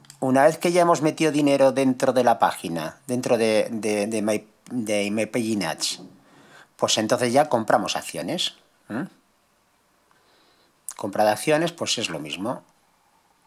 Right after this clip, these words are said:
¿Mm? Aquí las acciones, eh, van progresivas. O sea, según las acciones que tenemos,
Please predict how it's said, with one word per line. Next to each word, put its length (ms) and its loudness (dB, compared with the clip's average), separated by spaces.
¿Mm? 140 -10
Aquí 240 0
las 180 4
acciones, 680 2
eh, 1000 4
van 800 0
progresivas. 1400 0
O 20 -16
sea, 460 0
según 440 2
las 200 4
acciones 520 0
que 120 -2
tenemos, 800 0